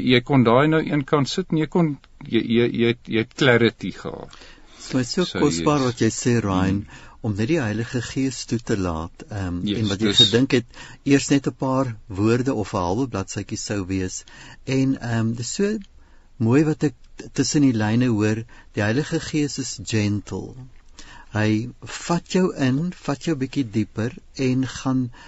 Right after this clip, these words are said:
Speaker 2: openbaar goedjies in die verlede en, ehm, dis bevrydend. Ehm, het jy ook beleef dat om te vergewe is losmakend vir jou, meer as wat dit vir die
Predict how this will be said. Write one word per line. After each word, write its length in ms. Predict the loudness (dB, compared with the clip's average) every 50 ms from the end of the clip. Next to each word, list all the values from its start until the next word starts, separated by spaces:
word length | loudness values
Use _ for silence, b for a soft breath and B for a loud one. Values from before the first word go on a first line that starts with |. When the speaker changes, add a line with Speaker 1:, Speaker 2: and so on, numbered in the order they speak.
| B B B B
Speaker 2:
openbaar 640 | 0 0 2 2 2 2 2 0 0 0 0 -2 -4
goedjies 460 | -6 -4 -6 -4 -4 -4 -6 -6 -4
in 80 | -2 -2
die 120 | -2 -4
verlede 640 | -4 -4 -4 -4 -2 -2 0 0 0 0 -2 -4 -4 -6 -12 b b b b b b b -4
en, 220 | 0 0 2 2 0 -2 -4
ehm, 380 | -4 -2 -2 0 0 -2 -4 -6 -6 -4 -2
dis 140 | -2 -2 -2 -4 -2
bevrydend. 920 | -2 -2 -2 -2 -4 -4 -2 -2 -2 -2 -4 -4 -6 -6 -8 -10 -12 -16 -20 -20 B B B B B B B
Ehm, 380 | -2 0 2 2 2 2 0 -2 -6 -12 B B B B B B B B B B -20 -20 -20 -10 -4 -2
het 160 | 0 2 4
jy 140 | 6 6 6
ook 220 | 6 4 0 2 4
beleef 460 | 4 4 4 4 4 4 2 2 0
dat 380 | 0 2 2 2 0 -4 -14 -20 -20 -12 -4
om 180 | 0 2 2 2
te 160 | 2 0 -4
vergewe 800 | -2 -2 -4 -4 -4 -4 -8 -6 -2 0 0 0 2 0 -2 -2
is 220 | -2 -2 -4 -4 -4 -10 -12 -16 -14 -8
losmakend 1000 | -4 -2 -2 -2 -2 -4 -4 -2 0 0 0 0 -2 -2 -2 -2 -2 -2 -4 -8 -8 -6
vir 140 | -4 -4
jou, 420 | -4 -4 -4 0 2 4 4 4 4 2 -2 -6 -8 -12 -16 -20 -20 -20 -20 -20 -20 -12 -6
meer 440 | -2 0 4 6 6 6 6 4 2
as 420 | 0 -2 -2 -2 -2 -4 -8 -10 -14 b b b b b b b b
wat 160 | -4 -2 0
dit 160 | 0 0 0 -2
vir 140 | -4 -4
die 100 | -4 -4